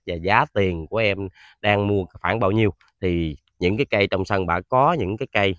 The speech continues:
nó tương tự như vậy thì người ta sẽ chụp hình gửi qua cho anh em mình thôi. Rồi khi mà giao lưu hai, hai bên tự thương lượng, tự giao lưu,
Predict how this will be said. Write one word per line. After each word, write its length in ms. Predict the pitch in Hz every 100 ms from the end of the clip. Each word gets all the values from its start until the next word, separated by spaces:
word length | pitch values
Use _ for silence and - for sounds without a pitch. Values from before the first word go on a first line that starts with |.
| 104
nó 160 | 120 117 _ _
tương 200 | 117 110
tự 140 | 87 85
như 180 | 101
vậy 180 | 85 82
thì 140 | 90 82
người 80 |
ta 80 | 85
sẽ 120 | 92
chụp 140 | 101 87
hình 200 | 92 80
gửi 220 | 76 80
qua 120 | 120 117
cho 120 | 98
anh 120 | 95
em 120 | 95
mình 140 | 87 80
thôi. 200 | 98 98 - - _
Rồi 220 | 95 95
khi 180 | 92 117
mà 160 | 104 98 82
giao 240 | 101 117 117
lưu 220 | 117 113
hai, 260 | 117 113 110
hai 260 | 110 120 113
bên 240 | 113 113
tự 220 | 104 85
thương 220 | 98 113 101
lượng, 220 | 85 98
tự 80 | 87
giao 260 | 101 110
lưu, 180 | 117 117